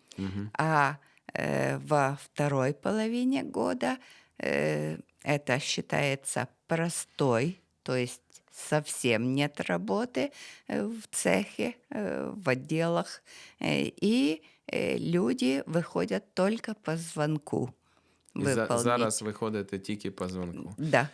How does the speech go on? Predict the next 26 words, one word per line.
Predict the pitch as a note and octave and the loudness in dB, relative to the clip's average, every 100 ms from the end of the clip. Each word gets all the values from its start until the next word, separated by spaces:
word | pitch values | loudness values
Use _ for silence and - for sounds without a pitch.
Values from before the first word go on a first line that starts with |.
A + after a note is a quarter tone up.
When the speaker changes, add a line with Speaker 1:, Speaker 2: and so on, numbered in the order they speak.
| - | -6
Speaker 1:
А | G#2+ | 0
яку | A2+ A2+ - D3+ | 0 0 -2 -2
ж | C#3+ C3 | 0 -2
ви, | B2 A#2+ A2+ - | 0 2 0 -2
е, | G2+ G2 F#2+ F#2 F2+ F2+ F2+ F2 | -4 -2 -2 -2 -4 -4 -4 -6
скільки | - B2+ B2 A2+ | -6 -4 -4 -4
грошей | F#2+ G2 G2 F2+ - E2 C2 | -4 -2 -2 -2 -4 -8 -8
ви | E2 F2 - | -8 -8 -8
отримуєте, | E2+ G2 B2+ B2+ F#2+ F2 E2+ E2 - F2+ F2 | -6 -4 -2 0 -2 -4 -6 -6 -8 -10 -8
е, | E2+ | -8
за | E2+ | -8
таку, | E2+ F2+ - G2 G2 - _ _ _ - | -8 -8 -4 -4 -4 -10 _ _ _ -10
е, | F2+ E2+ | -6 -4
роботу | F2+ E2+ D#2 - | -4 -4 -6 -6
сьогодні | D2+ - D#2+ D2+ D2+ D2 D#2+ _ _ G3 - | -8 -6 -8 -8 -8 -12 -14 _ _ -20 -16
на | F2+ E2 | -10 -8
місяць? | D#2 D2+ - A#2+ - _ _ _ _ _ _ - | -8 -8 -10 -12 -18 _ _ _ _ _ _ 0
Speaker 2:
Условные | A3 - B3+ C4+ B3+ - B2+ A#2+ B2+ | 0 0 2 4 2 2 0 2 0
только, | - C3+ D3+ - D#3+ E3 - _ - | 0 0 0 0 -2 -2 -10 _ -4
э, | D3 C#3+ | -2 -2
полторы | - E3 D#3+ D3 D3 E3+ F3+ | 2 0 2 0 2 2 0
тысячи | F#3 F3 F3 - - C3+ - - | -2 -4 -2 -2 0 0 0 0
или | C3+ C#3 | 0 0
тысяча | - F3+ - C3+ - C3+ | 0 -4 -2 0 0 -2
семьсот. | - D#3 D#3+ - C3 B2+ - | -2 -4 -4 -4 -2 -2 -2
Это | - C#3+ B2+ | -4 -2 0